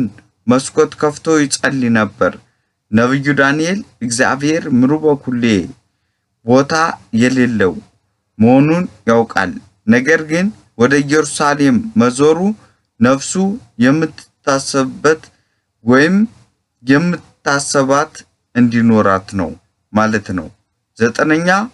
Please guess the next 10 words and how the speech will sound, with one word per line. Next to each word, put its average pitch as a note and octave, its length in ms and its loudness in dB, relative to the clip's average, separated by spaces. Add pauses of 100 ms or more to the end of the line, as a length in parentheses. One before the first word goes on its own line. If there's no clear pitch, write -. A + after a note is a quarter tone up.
(480)
ታቦቱ E3 400 -2 (240)
በምስራቅ D3+ 580 -2
በኩል C3+ 380 -6
ባለው C3 340 0
ቤተ B2+ 300 -2
መቅደስ B2+ 460 -2 (680)
አስቀምጠን A#2 960 -2 (220)
ስጋው B2+ 500 2
ደሙ B2 260 0 (300)
የሚፈተተው A#2+ 960 0